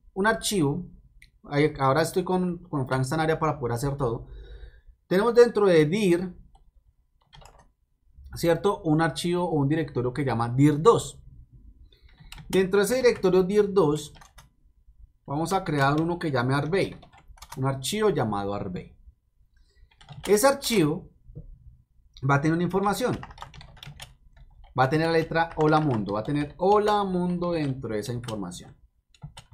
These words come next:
Ahí la tenemos. Hola Mundo. Ahora,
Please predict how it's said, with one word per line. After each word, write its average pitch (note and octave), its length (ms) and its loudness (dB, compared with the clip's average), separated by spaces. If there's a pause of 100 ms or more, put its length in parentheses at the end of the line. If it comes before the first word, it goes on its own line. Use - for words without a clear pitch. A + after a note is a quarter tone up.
(3250)
Ahí C3 180 2
la B2 140 -2
tenemos. D3+ 480 -6 (220)
Hola C3 520 0 (140)
Mundo. G#2 380 -8 (1700)
Ahora, - 460 -2